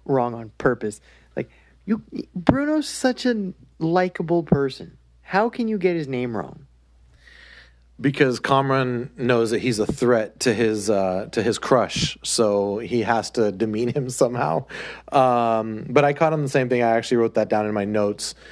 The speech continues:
Speaker 2: which I think it's, I think the whole dynamic between Bruno and Kamran is very funny, uh, and it's because of Bruno, of course. Bruno is a good friend to, to Kamala.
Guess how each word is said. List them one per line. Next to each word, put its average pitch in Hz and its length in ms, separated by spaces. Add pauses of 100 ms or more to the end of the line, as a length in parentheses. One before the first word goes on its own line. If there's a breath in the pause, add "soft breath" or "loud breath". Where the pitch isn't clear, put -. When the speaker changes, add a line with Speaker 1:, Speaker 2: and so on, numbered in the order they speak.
(220 loud breath)
Speaker 2:
which 117 480
I 120 160
think 143 240
it's, - 360
I 123 60
think 156 200
the 131 100
whole 127 340
dynamic 107 720
between 110 540
Bruno 110 480
and 101 100
Kamran 107 440
is 95 100
very 107 240
funny, 95 420 (640 loud breath)
uh, 101 360
and 104 580
it's 120 220
because 135 440
of 95 300
Bruno, 110 460
of - 160
course. - 440 (400 soft breath)
Bruno 113 600 (760)
is 113 140
a 110 40
good 113 220
friend 107 320
to, 98 400
to 104 120
Kamala. 110 420